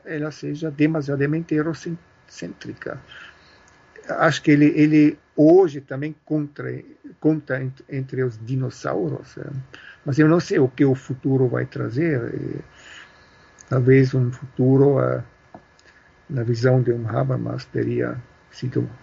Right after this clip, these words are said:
preferencial à-, àquele que nos espera agora, não sei. Eh, Wolfgang Röth,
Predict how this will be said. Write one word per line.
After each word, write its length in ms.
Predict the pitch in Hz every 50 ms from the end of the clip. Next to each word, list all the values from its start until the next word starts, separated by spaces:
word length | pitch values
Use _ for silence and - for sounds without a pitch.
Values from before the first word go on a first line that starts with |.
| _ _ -
preferencial 840 | 127 123 - - 120 117 117 117 117 - - 127 123 143 - 78 71
à-, 300 | 65 58 - - - -
àquele 340 | - - - - 60 62 -
que 200 | - - 120 123
nos 360 | 123 123 120 - - - - _ _ _ _ -
espera 440 | 127 - - - 151 151 139 123 120
agora, 380 | 120 135 147 147 135 127 117 117
não 120 | - 147 -
sei. 220 | - - - - 131 - _ _ _ _ _ - - - _ _ _ _ _ - - - - - - - - - - - - _ _ _ _ _ _ - _ _ _ - - - - - - - 208
Eh, 540 | 185 185 175 175 170 165 160 151 139 135 - - _ _ - 151 147 - _ _ _ _ _ _ _ _ _ _ _ _ _ _ _ _ _ _ _ _ _ _ _ _ _ _ _ _ _ _ _ _ _ _ _ _ _ _ _ _ _ -
Wolfgang 800 | - 139 135 180 202 208 202 - - - - 180 170 165 156 147
Röth, 720 | 143 131 127 143 147 151 170 - 427 453 254 131 - -